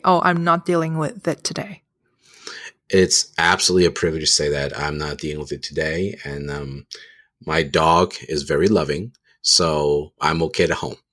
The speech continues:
Speaker 1: Yes.
Speaker 2: <laughs>
Speaker 1: And, but then at the same time, there are people who could not, like, because they, they are, maybe they are essential workers. They have to, to keep their job, um, and stay within, within a toxic environment.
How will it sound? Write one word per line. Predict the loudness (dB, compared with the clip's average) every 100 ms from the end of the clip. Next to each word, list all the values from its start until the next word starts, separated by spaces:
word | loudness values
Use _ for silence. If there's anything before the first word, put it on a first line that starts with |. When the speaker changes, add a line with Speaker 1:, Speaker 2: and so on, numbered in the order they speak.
| _ _ _ _ _ _ _ _ _
Speaker 1:
Yes. | -10 -10 -14 -18 _ 0
Speaker 2:
<laughs> | 0 2 2
Speaker 1:
And, | 4
but | 2 4
then | 4
at | 4
the | 2
same | 2 0
time, | 0 0
there | -2
are | -2
people | -4 -4 -6
who | -6
could | -10 -14 -12
not, | -10 -12 -12 -18 -18 _ _ _ _ _ _ _ _
like, | -8 -6
because | -2 0 0
they, | -2 -2 0
they | 2
are, | 2 0
maybe | 4 6 6 4
they | 2
are | 0
essential | 2 0 2 2 2
workers. | 2 0 -2 -4 -4
They | -4 -2
have | 2 2 2
to, | 0 -2 -2 -10 -20 _ -2
to | 0 0 -2 -12 _
keep | -4 2
their | 2
job, | 4 4 4 4 2 -2
um, | -6 -6 -8 -6
and | -4
stay | -2 0 0
within, | 0 -4 -6 -8
within | -8 -6 -6
a |
toxic | -4 -2 -2 -2
environment. | -4 -4 -4 -6 -6 -8 -10